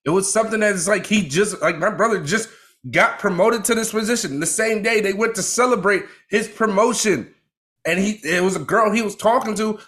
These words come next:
but now she was under him and people didn't like it. It's not even just the thing where it's like, it's a rule. It's others see it. Others see shit like that and be like, jealousy comes in. All this shit comes in where it's like, "Yo, wait, she's,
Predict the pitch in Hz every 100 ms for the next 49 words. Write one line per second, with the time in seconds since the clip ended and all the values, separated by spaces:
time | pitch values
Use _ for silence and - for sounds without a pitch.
0 | - 190 175 226 220 226 196 233 220 214
1 | - 185 - 202 220 190 120 202 240 156
2 | 226 262 233 147 - _ _ - 180 254
3 | 269 254 214 139 208 214 170 - 233 233
4 | 202 202 185 202 185 151 127 175 233 -
5 | _ - 190 - _ 208 247 262 220 -
6 | - 247 285 285 175 - _ _ _ _
7 | - 262 302 277 - 262 277 277 285 233
8 | 233 - 240 196 202 208 220 185 - _
9 | _ 117 233 254 - 208 - 196 147 135
10 | 104 - _ _ - 220 254 254 - 285
11 | 277 240 240 202 214 165 208 214 175 175
12 | 254 180 208 - - _ _ - - 311